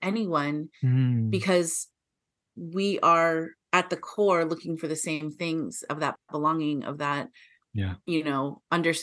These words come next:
Speaker 1: being seen, being, like, understood. And I think a lot of, um, adult teachers,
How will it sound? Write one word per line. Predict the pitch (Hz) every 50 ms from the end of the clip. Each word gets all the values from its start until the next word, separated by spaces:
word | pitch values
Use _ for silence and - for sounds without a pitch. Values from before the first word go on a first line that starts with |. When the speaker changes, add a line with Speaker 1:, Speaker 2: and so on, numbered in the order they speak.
| - - 165
Speaker 1:
being | - 165 165 160 156 151 151
seen, | - - - 185 175 170 160 151 151
being, | 147 156 147 151 147 147 151 151 151 147 -
like, | - 143 143 143 139 - - _ _ -
understood. | 160 160 156 160 151 - 156 - - - 160 151 147 143 151 - - _ _ _ _ _ _ _ _ _ _ _ _ _ _ _ _ - -
And | 160 156 156 156 147 147 - - - - - - -
I | 175 175
think | 180 190 190
a |
lot | 180 165 170 165 165 165
of, | 170 165 160 156 151 - - - - -
um, | 156 151 147 143 143 143 143 143 147 147 _ _ _ _ _ _ _ _ _ -
adult | - 170 156 - - 180 165 165 165 - - -
teachers, | - - 214 208 _ _ - - 190 160 151 147 143 147 151 - - - - -